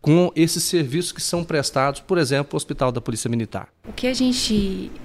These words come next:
Speaker 2: enxerga, né, principalmente ao preparar esse, esse aluno pra atuação no mercado de trabalho, é justamente esse além do que ele aprende na teoria da sua área ali, o enfermeiro, o biomédico, né, educador físico,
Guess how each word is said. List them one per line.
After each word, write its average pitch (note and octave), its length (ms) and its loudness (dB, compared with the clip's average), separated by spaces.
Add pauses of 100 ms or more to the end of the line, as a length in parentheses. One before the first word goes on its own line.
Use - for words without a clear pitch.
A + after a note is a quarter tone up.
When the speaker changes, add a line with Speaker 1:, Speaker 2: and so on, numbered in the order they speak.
Speaker 2:
enxerga, G3 720 0
né, F#3+ 160 -2
principalmente G#3+ 640 0
ao A#3 80 0
preparar A3+ 720 0
esse, G#3 480 0
esse G3+ 240 0
aluno G3 640 -2
pra F#3 520 -2
atuação F#3+ 680 -2
no G#3 60 0
mercado F#3 420 -6
de - 100 -6
trabalho, F#3 580 -4 (440)
é G#3 100 2
justamente A#3+ 960 0
esse G#3+ 600 0
além G#3+ 480 2 (240)
do A3+ 80 -4
que A#3+ 120 -2
ele A3 100 4
aprende G#3+ 640 0
na G#3+ 140 0
teoria G#3 600 0 (140)
da G3+ 100 2
sua G3 240 2
área F#3+ 380 4
ali, F#3+ 260 2
o A3 60 2
enfermeiro, G#3 760 4
o - 20 2
biomédico, G3 840 0
né, G3+ 160 2
educador G3+ 380 2
físico, A3+ 520 0